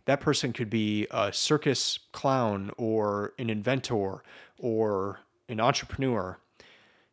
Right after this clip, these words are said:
And you might have certain ideas about that person, but it, it, the, the possibilities are endless. So, so as opposed to you starting from nothing about a person,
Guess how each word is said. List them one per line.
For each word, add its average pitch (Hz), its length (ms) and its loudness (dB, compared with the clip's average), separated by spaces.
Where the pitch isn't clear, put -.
And 127 160 2
you 139 140 2
might 165 180 6
have 131 200 4
certain 156 380 2
ideas 123 300 4
about 127 180 4
that 123 160 4
person, 131 300 0
but 110 260 0
it, 139 220 0
it, 127 260 -10
the, 123 200 4
the 135 120 -2
possibilities 151 760 4
are 110 100 2
endless. 113 320 0
So, 135 360 4
so 139 140 2
as 127 80 4
opposed 175 420 4
to 143 80 -6
you 135 140 0
starting 139 500 4
from 98 480 -2
nothing 165 500 0
about 151 220 4
a 147 40 0
person, 180 520 -2